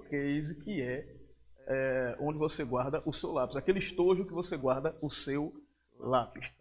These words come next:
tá bom? Vamos lá. Aqui nós temos os dois exemplos. Não vou ler porque vai ficar um pouco longo, já passamos aí alguns minutos da aula, mas vocês têm acesso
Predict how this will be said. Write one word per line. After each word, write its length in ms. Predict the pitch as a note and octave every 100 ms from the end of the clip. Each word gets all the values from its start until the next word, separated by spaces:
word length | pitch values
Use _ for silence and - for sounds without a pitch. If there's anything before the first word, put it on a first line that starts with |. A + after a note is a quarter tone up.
| -
tá 100 | B2
bom? 440 | F#3 A3 - - _ _ _ _ _
Vamos 260 | A2+ F#3+ G3+
lá. 320 | D#3+ A#2+ - - - -
Aqui 220 | - F3+
nós 180 | F3 -
temos 240 | D3 D3+
os 140 | D#3
dois 200 | B2 B2
exemplos. 600 | E3+ F3 D#3+ G3+ G#3+ A#3+ - - -
Não 200 | D#3+ E3
vou 120 | D#3+
ler 160 | D3+ D3+
porque 220 | C3+ C#3
vai 100 | C3
ficar 220 | C3 C#3
um 60 | C3
pouco 280 | C#3 C#3
longo, 240 | D#3 E3+ F3+
já 120 | C#3+
passamos 440 | - B2+ C#3 C3+
aí 80 | B2+
alguns 280 | B2+ C3+ C#3
minutos 360 | D3 B2 A#2+ C#3
da 100 | E3
aula, 340 | D#3+ F3+ A3 - - _ _ _ _ _ C#3+ D#3
mas 200 | D3 D#3
vocês 340 | E3 E3+ D#3+
têm 180 | D#3+ E3+
acesso 640 | E3 - C3+ D3 - E3